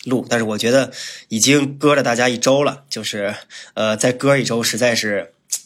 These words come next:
于-，于心不忍，所以就说一定要这个，呃，带病，带病上阵，然后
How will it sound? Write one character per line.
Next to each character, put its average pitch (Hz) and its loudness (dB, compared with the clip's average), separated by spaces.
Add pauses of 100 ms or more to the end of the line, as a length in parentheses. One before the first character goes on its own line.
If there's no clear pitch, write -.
(180)
于-， 120 -2
于 139 2
心 151 2
不 143 -2
忍， - -6 (320)
所 - -2
以 113 2
就 110 -2
说 107 -4
一 107 -4
定 127 -2
要 101 0 (760)
这 113 -2
个， 92 -4 (500)
呃， 113 4
带 139 0
病， - -4
带 160 2
病 139 -2
上 135 2
阵， 147 0 (220)
然 107 -8
后 113 0